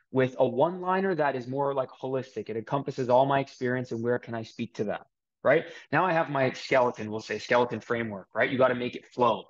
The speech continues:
So you're gonna rewrite it, again, within context, right? Could you use generative A I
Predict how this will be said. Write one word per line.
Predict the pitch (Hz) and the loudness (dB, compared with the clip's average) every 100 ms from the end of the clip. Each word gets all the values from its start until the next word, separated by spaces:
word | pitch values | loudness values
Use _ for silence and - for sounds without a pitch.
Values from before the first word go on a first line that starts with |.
| - - - - | -16 -16 -14 -4
So | |
you're | 123 | 0
gonna | 123 | 2
rewrite | 120 147 147 135 127 | 2 2 2 2 0
it, | 135 165 - _ _ | -4 -6 -12 _ _
again, | 117 202 185 156 175 _ | 2 4 4 0 -12 _
within | 123 123 127 117 | -8 -6 -6 -4
context, | 156 175 147 95 - - - _ _ _ _ 110 | 0 0 -2 -8 -10 -20 -20 _ _ _ _ 0
right? | 110 170 - - - - | 2 2 -4 -16 -20 -8
Could | - 147 | 2 2
you | 131 156 | 4 4
use | 151 254 233 113 - - - | 6 6 6 4 -4 -14 -2
generative | 123 127 131 131 | 0 4 4 4
A | 135 135 | 4 6
I | 160 156 110 | 4 2 -2